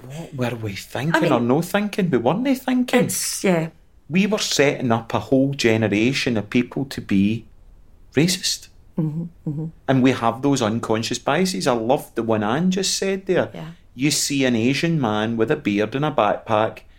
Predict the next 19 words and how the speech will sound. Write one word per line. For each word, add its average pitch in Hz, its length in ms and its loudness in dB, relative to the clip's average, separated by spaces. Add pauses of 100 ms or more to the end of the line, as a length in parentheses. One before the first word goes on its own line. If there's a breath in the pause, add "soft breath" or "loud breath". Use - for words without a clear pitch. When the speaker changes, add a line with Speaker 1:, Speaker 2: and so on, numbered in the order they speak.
(260 soft breath)
Speaker 1:
and 117 140 4
immediately 123 680 0
he's 110 200 0
a 107 40 -6
terrorist. 92 540 -2 (180)
Speaker 2:
Yeah. 170 100 -10 (240)
Speaker 1:
Immediately, 123 680 2
in 107 140 0
my 113 180 0
head, 104 240 -2
he's 101 120 -8
a 95 40 -10
terrorist. 92 460 -2
There's 110 180 0
an 101 100 -4
unconscious 101 540 -4
bias 98 360 -4 (160)
right 110 300 0
there. 95 300 -2